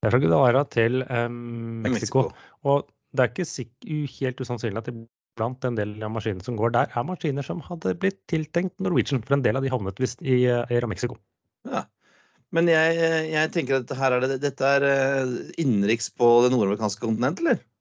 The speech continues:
Speaker 1: Ja, i hvert av de, et av hvert av de store landene, eller de landene som vel har innenrikstrafikk.
Speaker 2: Ja, det var, eh, ja, det var interessant
Speaker 1: Så det var
Speaker 2: at det starter jo Kan-, Canada, U S A og Mexico. Ja,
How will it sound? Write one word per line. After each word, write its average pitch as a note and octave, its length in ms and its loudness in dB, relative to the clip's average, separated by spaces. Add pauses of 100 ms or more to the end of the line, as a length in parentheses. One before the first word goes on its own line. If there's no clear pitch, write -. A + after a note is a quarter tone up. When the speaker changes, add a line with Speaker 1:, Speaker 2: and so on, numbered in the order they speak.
(240)
Speaker 1:
Ja, A#2 220 2 (180)
i D3+ 220 -4 (180)
hvert A#2+ 320 -4
av A#2 140 0
de, A2+ 60 -20 (520)
et A#2+ 320 -4
av A#2 60 4
hvert G#2+ 180 -2
av G#2 80 -4
de G#2 80 -2
store G#2 240 0
landene, F#2 400 -4
eller A2+ 160 -2
de G#2 80 4
landene F#2 220 -4
som G2 80 -4
vel F2 100 -6
har F2 300 -6
innenrikstrafikk. - 1200 -10 (400)
Speaker 2:
Ja, C4+ 140 -2 (500)
det D#3 80 0
var, D3+ 160 4
eh, D3 480 4
ja, - 80 2
det F#4+ 80 0
var E4+ 140 0
interessant F3+ 160 -6
Speaker 1:
Så - 20 -4
det G3 80 6
var F3+ 140 4
Speaker 2:
at E3+ 80 -2
det - 80 -4
starter D3+ 320 2
jo - 80 -6
Kan-, B2+ 180 0
Canada, D3 400 0
U D3 80 -2
S - 80 -6
A G#2+ 60 6 (100)
og A#2 80 0
Mexico. F2 380 -8
Ja, - 100 -4